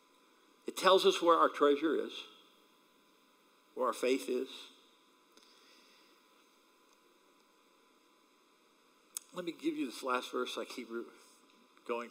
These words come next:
to. It says, "Remember the Lord your God, for it is he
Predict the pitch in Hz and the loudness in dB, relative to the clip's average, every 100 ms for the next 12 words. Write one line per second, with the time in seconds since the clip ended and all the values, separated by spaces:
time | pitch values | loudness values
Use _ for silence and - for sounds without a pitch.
0 | - 117 - 120 - 135 131 147 190 190 | -10 -10 -10 -12 -12 -12 -4 2 2 4
1 | 165 147 135 143 143 131 123 110 98 - | 2 2 4 2 0 -4 -4 -4 -8 -16
2 | - - - - _ 151 156 - - 170 | -20 -20 -20 -20 _ 4 4 2 0 4
3 | 196 175 - - - 202 185 139 104 92 | 6 6 4 -8 -8 -4 -2 -2 -4 -12